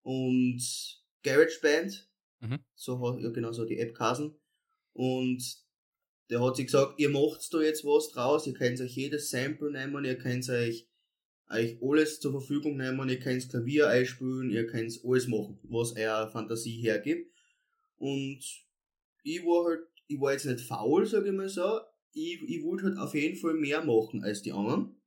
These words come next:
Speaker 2: Mhm.
Speaker 1: Und hab halt so gesagt, „Ja, ich muss nicht unbedingt ein Gitarrendings drinnen haben, sag ich mal so.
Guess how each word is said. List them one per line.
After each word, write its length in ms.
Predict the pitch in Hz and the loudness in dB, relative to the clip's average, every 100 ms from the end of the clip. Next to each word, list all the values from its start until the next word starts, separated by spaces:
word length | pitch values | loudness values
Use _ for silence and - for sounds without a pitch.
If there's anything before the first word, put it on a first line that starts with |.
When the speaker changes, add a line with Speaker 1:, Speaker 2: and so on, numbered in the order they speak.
| _ - | _ -10
Speaker 2:
Mhm. 200 | 110 - _ - | -8 -8 _ -6
Speaker 1:
Und 180 | 147 156 | 0 4
hab 180 | 160 | 4
halt 160 | 175 170 | 4 0
so 100 | 170 | 0
gesagt, 560 | 170 165 170 - - - _ _ _ _ _ - | 0 2 2 0 -14 -20 _ _ _ _ _ -6
„Ja, 460 | 151 175 139 113 - _ - | 0 6 6 6 -4 _ -8
ich 140 | 143 | -4
muss 280 | 156 196 - | 4 6 6
nicht 120 | 185 | 2
unbedingt 720 | 131 151 165 - 151 190 196 - _ _ - | 0 0 -2 2 2 2 -4 -10 _ _ -10
ein 120 | 135 | -8
Gitarrendings 960 | 139 151 - 120 143 170 170 156 160 - | -6 -4 0 2 2 0 0 0 -2 -6
drinnen 360 | 143 143 170 156 | -2 0 0 -2
haben, 320 | 143 220 277 | 0 0 0
sag 240 | - 160 165 | 0 0 2
ich 100 | 170 | -2
mal 100 | 170 | -2
so. 380 | 156 160 196 | 0 0 0